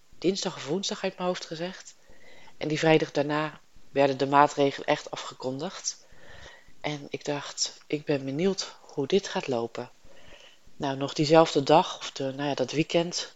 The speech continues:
die maandag, kwamen allerlei, eh, ja,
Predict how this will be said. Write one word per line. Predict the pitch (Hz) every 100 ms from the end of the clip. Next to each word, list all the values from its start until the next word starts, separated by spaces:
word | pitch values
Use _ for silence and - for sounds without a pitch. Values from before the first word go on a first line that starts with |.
| -
die | 143
maandag, | 131 147 175 180 180 - - - - - - - -
kwamen | - 135 -
allerlei, | 135 139 135 131 131 131
eh, | 127 127 135
ja, | 131